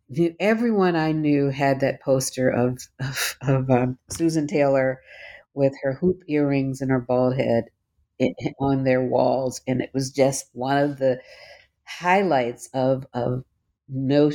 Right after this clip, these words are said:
notions of Black beauty. And I contacted the photographer who was living in Jamaica, but had no idea that he was, um,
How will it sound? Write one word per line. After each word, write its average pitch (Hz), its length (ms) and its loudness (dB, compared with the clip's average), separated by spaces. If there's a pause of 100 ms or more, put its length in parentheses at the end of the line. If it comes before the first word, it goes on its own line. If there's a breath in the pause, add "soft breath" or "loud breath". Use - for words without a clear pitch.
(140)
notions 143 460 0
of 131 120 -4
Black 127 260 0
beauty. 165 260 2
And 127 120 0
I 131 80 -2
contacted 160 640 0
the 139 80 0
photographer 147 540 -2
who 131 100 0
was 131 140 0
living 139 220 4
in 131 160 2
Jamaica, 131 540 0 (420 loud breath)
but 131 100 -10
had 139 140 4
no 160 300 2
idea 143 460 0
that 127 180 -4
he 135 160 0
was, 127 500 -2
um, 127 380 2